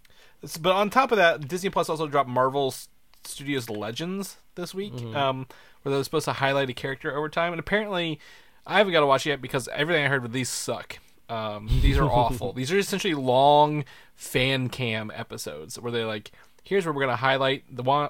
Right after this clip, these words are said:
Speaker 1: Wanda in all of the Mar-, her Marvel sequences, and that's it." And same with the Vision, which, like,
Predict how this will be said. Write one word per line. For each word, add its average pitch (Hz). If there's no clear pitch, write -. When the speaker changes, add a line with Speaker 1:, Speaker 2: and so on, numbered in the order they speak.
Speaker 1:
Wanda 135
in 117
all 135
of 135
the 135
Mar-, 127
her 123
Marvel 120
sequences, -
and 120
that's 117
it." -
And 120
same 127
with 110
the 117
Vision, 107
which, 113
like, 117